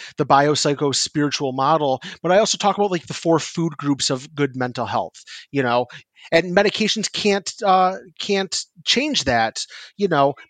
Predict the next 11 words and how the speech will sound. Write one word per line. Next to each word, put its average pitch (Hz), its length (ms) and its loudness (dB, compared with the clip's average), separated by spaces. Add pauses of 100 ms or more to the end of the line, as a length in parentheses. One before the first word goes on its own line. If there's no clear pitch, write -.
be 202 240 6
it 196 200 2 (280)
diet, 165 680 4 (220)
exercise, 160 800 2 (300)
sleep, 170 600 0 (640)
um, 139 440 2
stress, - 760 2 (300)
anxiety, 151 800 0 (340)
things 262 260 0
like 226 260 0
that. 185 340 4